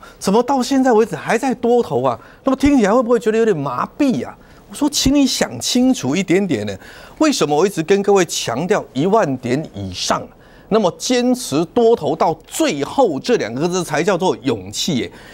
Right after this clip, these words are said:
有讯号我一定带你下车啦。例如像苹果概念股，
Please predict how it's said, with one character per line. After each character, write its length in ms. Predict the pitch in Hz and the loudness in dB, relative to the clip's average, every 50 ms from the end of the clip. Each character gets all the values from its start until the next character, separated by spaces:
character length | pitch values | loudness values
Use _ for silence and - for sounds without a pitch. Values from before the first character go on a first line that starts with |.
| - - | -4 2
有 200 | 196 202 202 208 | 4 6 6 6
讯 320 | 208 - - 320 294 269 | 4 2 2 2 2 4
号 140 | 269 294 262 | 4 4 2
我 160 | 180 139 139 | 2 2 0
一 60 | 175 | 0
定 160 | 190 208 196 | 0 0 0
带 120 | 185 226 180 | 0 0 0
你 140 | 139 127 131 | 0 -2 -2
下 220 | - - 165 143 | -2 0 -2 -2
车 180 | - - 160 147 | 0 2 2 4
啦。 180 | 143 104 92 - - - - - - - - - | 4 2 -2 -6 -16 -20 -20 -20 -20 -12 -4 0
例 100 | 247 254 | 2 2
如 100 | 233 214 | 2 4
像 180 | 269 247 220 | 2 0 0
苹 140 | - 190 226 | 0 0 2
果 160 | 247 220 170 | 2 2 2
概 160 | 165 226 220 | 2 2 2
念 180 | 214 214 208 185 | 2 2 0 0
股， 200 | 143 135 117 110 | -2 -2 -4 -6